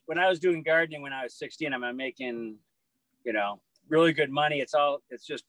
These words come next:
it was unbelievable. Then in college, I had about all the hockey players and lacrosse players working for me. We were doing gardening and cleaning all over. I was, I went to school in Worcester, Mass.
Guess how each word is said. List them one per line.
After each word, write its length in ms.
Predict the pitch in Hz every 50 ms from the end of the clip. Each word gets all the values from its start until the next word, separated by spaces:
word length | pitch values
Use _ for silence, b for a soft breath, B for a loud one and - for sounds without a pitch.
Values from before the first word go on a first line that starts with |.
| - -
it 40 |
was 100 | 135 123
unbelievable. 500 | 156 147 143 131 127 131 143 139 131 127
Then 140 | 123 143 143
in 80 | 143 127
college, 420 | - 147 160 165 175 170 156 135
I 80 | 139 123
had 220 | 131 131 127 127
about 260 | 127 120 123 120 117 _ _ _ _ _ _ _ _ _ _ - -
all 140 | 143 143
the 100 | 139 135
hockey 300 | 127 139 143 - - 143 - -
players 180 | - 151 147 123
and 80 | 135
lacrosse 300 | 131 - - - 143 -
players 240 | - - 135 127 117
working 260 | 127 143 139 - 143 123 _
for 120 | - 143 139
me. 100 | 143 139
We 40 |
were 140 | 131 127 120
doing 360 | 120 - 139 135 131 127 120 107 -
gardening 420 | 131 131 131 131 127 131 131 123
and 100 | 120 113
cleaning 280 | - - 139 131 127 123
all 140 | 123 123
over. 300 | 123 123 113 110 117 117
I 80 | 117 127
was, 120 | 127 123 - -
I 40 |
went 120 | 135 139 123
to 40 | 123
school 220 | - - - 135
in 100 | 123 117 113
Worcester, 300 | 127 131 - - 123 117
Mass. 460 | 117 120 123 117 107 104 - - -